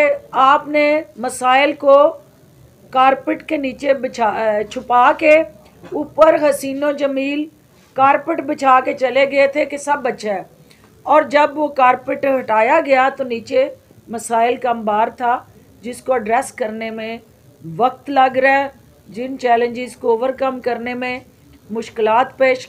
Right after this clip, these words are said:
क-, आ रही हैं, और जो ख़जाना लूट के उसको ख-, <clears throat> ख़त्म करके आप और आपके वालिद मोहतरम और आपका ख़ानदान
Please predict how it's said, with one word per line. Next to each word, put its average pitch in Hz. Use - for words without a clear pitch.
क-, -
आ 240
रही 254
हैं, 269
और 269
जो 277
ख़जाना 240
लूट 247
के 254
उसको 277
ख-, -
<clears throat> 277
ख़त्म 294
करके 269
आप 277
और 277
आपके 254
वालिद 233
मोहतरम 254
और 233
आपका 226
ख़ानदान 226